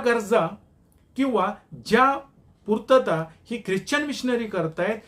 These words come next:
हे हिंदुत्ववादी नेते, हे गोपीचंद पडळकर सारखी मंडळी जर आज सत्तेमध्ये आहेत, तर या लोकांच्या ज्या गरजा आहेत त्या पूर्ण करण्याचा प्रयत्न का करत नाहीत? की हिंदू धर्माचे हे जे ठेकेदार आहेत,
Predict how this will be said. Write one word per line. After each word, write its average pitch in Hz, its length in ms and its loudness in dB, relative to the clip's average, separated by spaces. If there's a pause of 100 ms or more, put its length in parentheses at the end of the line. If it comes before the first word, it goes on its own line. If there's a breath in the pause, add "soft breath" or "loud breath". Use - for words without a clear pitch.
(160 soft breath)
हे 226 80 4
हिंदुत्ववादी 226 880 2
नेते, 165 300 -2 (320 soft breath)
हे 202 60 2
गोपीचंद 262 600 2
पडळकर 240 500 2
सारखी 208 380 -6
मंडळी 165 400 -2 (240 loud breath)
जर 202 140 2
आज 202 320 0
सत्तेमध्ये 233 840 0
आहेत, 180 300 0 (300 soft breath)
तर 208 120 4 (200)
या 226 160 6
लोकांच्या 240 560 0
ज्या 214 140 -2
गरजा 170 360 -4
आहेत 165 160 -2 (320 soft breath)
त्या 240 100 2
पूर्ण 254 460 0
करण्याचा 226 380 -2
प्रयत्न 208 340 -2
का 196 120 -6
करत 160 300 -6
नाहीत? 123 240 -12 (600 soft breath)
की 254 80 4
हिंदू 214 340 2
धर्माचे 220 440 2
हे 208 100 0
जे 202 160 0
ठेकेदार 175 540 -4
आहेत, 151 180 -4